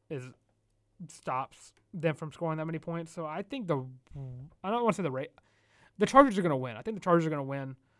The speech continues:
I think they're just a better team overall. And I think that it's gonna be a close game. Uh, clo-, it might, might even be high scoring again. But I have the Chargers. Moving on to Sunday Night Football,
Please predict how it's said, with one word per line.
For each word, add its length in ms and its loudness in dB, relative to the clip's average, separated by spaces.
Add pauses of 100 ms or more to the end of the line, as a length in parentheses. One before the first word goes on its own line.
(420)
I 120 0
think 140 -2
they're 120 4
just 140 -6
a 40 -10
better 220 2
team 280 -6
overall. 680 0 (440)
And 120 -8
I 120 -4
think 500 -4
that 540 0 (300)
it's 200 -4
gonna 180 2
be 120 6
a 40 4
close 420 -6
game. 440 -8 (180)
Uh, 160 -18
clo-, 280 -2
it 60 -10
might, 380 2
might 300 10
even 160 6
be 80 2
high 180 2
scoring 400 -8
again. 280 -12 (540)
But 120 0
I 60 12
have 100 10
the 60 -8
Chargers. 520 -10 (1500)
Moving 240 6
on 80 12
to 80 6
Sunday 240 4
Night 180 4
Football, 500 6